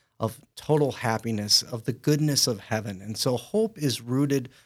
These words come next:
towards that goodness of, of heaven. And both hope is one of the theological virtues. Faith, hope, and charity are theological virtues that have been given to each one of us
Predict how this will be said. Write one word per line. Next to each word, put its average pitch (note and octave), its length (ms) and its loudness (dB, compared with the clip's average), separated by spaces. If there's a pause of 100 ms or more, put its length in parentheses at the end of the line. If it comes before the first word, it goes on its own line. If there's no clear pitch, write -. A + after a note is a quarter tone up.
(180)
towards C#3+ 480 2
that A2 280 0
goodness B2 380 0
of, G#2+ 140 -4 (260)
of A2 160 -4
heaven. G#2+ 360 0
And A2+ 140 -4
both D3+ 280 2 (600)
hope E3 460 2 (140)
is C#3 240 2
one C3+ 200 2
of B2 100 -2
the A#2+ 60 0
theological B2 760 0
virtues. G#2+ 540 -2
Faith, E3+ 420 0
hope, C#3+ 300 0
and C#3+ 140 0
charity A2+ 540 2 (460)
are A#2+ 160 -2
theological D#3 920 -2
virtues B2+ 720 0 (300)
that B2 160 0
have B2 200 0
been B2+ 180 0
given C#3+ 440 2
to A#2+ 200 -8
each F#3+ 400 -2
one C#3 260 -2
of A2+ 140 -2
us G#2 400 -2